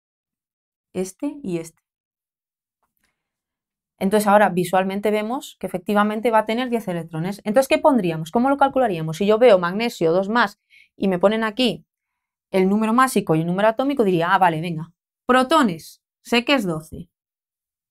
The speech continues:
Electrones, ojo, este dos más me está indicando, hay dos más de los positivos.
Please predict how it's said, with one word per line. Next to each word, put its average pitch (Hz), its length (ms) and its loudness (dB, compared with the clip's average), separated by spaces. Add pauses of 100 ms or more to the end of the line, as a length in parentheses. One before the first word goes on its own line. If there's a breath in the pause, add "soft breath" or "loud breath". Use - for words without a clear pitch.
(1200 soft breath)
Electrones, 285 1200 2 (200)
ojo, 185 520 0
este 247 380 4
dos 285 220 6
más 339 320 2
me 254 80 -2
está 262 220 -2
indicando, 202 760 0 (760)
hay 277 220 6
dos 294 300 4
más 277 600 -2 (200)
de 226 140 4
los 226 200 2
positivos. 214 960 -2